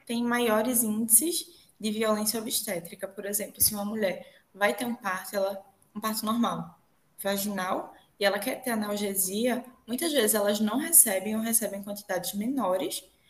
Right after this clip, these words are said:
justamente por serem pretas, apenas por isso. E aí elas são consideradas mais fortes e que devem aguentar. Aí, fora isso, tem várias situações de abuso, desrespeito, ofensas e maus tratos.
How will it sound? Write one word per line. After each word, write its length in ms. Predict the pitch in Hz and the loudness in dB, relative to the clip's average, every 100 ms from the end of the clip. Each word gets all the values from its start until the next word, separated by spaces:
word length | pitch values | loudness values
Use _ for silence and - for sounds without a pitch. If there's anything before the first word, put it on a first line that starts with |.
| _ _ | _ _
justamente 600 | 233 269 302 349 311 311 | -6 -2 -2 -2 -2 -2
por 160 | 320 339 | -4 6
serem 340 | - 330 403 - _ | 6 6 -4 -12 _
pretas, 480 | - 247 202 - - | -2 0 -2 -4 -8
apenas 320 | - - 254 254 | -6 -2 -2 -2
por 180 | - | -2
isso. 240 | 302 226 - - - - _ | 0 0 -2 -6 -18 -20 _
E 100 | 233 | -4
aí 220 | 233 233 233 | 0 2 2
elas 180 | 240 | 2
são 140 | 247 240 | 2 0
consideradas 800 | 247 240 247 233 214 208 247 - - - _ | 0 0 2 2 2 0 -2 -4 -10 -20 _
mais 280 | 220 214 269 | 0 2 2
fortes 460 | - 254 277 339 - | 0 2 2 2 -2
e 100 | - | -2
que 80 | |
devem 320 | 269 254 269 262 | 0 0 2 2
aguentar. 640 | 247 294 - 254 202 - - - - - - | 2 -2 -2 -2 -2 -6 -12 -14 -14 -10 -4
Aí, 140 | 220 233 | 0 2
fora 340 | - 254 277 | 2 2 2
isso, 320 | 247 262 - | 2 4 2
tem 360 | 285 247 247 - - - | 2 0 -2 -8 -14 -4
várias 220 | 226 302 | 2 4
situações 420 | - 285 247 214 | 4 2 2 2
de 80 | 208 | -2
abuso, 460 | 214 226 240 226 | -2 -2 -4 -4
desrespeito, 800 | 208 208 214 - - 220 220 220 | -8 -4 -2 -2 -2 -2 -2 -4
ofensas 540 | 208 - 226 214 220 220 | -2 -2 -2 -2 0 0
e 40 | |
maus 300 | 220 240 - | 0 -4 -6
tratos. 540 | - 214 208 208 226 | -2 -2 -2 -4 -8